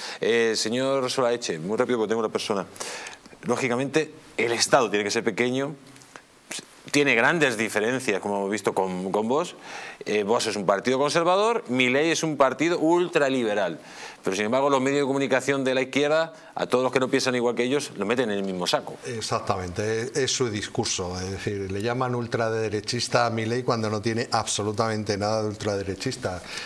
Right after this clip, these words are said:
Speaker 2: Es más, yo creo que si en Europa estuviera, eh, incardinado, estaría dentro del grupo liberal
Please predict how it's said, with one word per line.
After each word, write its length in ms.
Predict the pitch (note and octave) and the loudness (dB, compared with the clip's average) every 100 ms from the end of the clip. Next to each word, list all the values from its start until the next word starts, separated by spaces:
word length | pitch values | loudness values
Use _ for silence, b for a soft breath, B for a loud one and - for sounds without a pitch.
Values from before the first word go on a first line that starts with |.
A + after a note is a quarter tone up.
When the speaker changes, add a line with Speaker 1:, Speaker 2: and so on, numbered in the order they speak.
| B | B
Speaker 2:
Es 100 | G2 | -2
más, 240 | A2+ A#2 F#2+ | 0 0 -2
yo 180 | G2+ | -4
creo 340 | - A2+ A#2 A#2 | -2 -2 -2 -2
que 200 | A#2 G#2+ | -4 -4
si 220 | - G#2+ | -4 -4
en 100 | G2+ | -2
Europa 340 | G2 G#2+ A#2+ | -4 -2 -4
estuviera, 800 | A2 - G#2 G#2+ A2 A2 G#2+ G#2+ B B B | -4 -6 -6 -4 -4 -4 -4 -6 B B B
eh, 220 | A2+ A2 A2 | -10 -8 -8
incardinado, 640 | G#2 A2+ G#2+ G#2+ A2+ A#2+ | -6 -6 -4 -2 -2 0
estaría 440 | B2 A2 G2+ G#2+ G#2+ | 0 0 0 0 -2
dentro 420 | G2+ G2 G#2+ G#2+ | -4 -2 -2 -2
del 200 | G2+ F2+ | -2 -4
grupo 480 | G2 F#2+ G#2+ G2+ G2 | -6 -2 0 0 -2
liberal 440 | F#2 F#2 F2+ | -2 -2 -2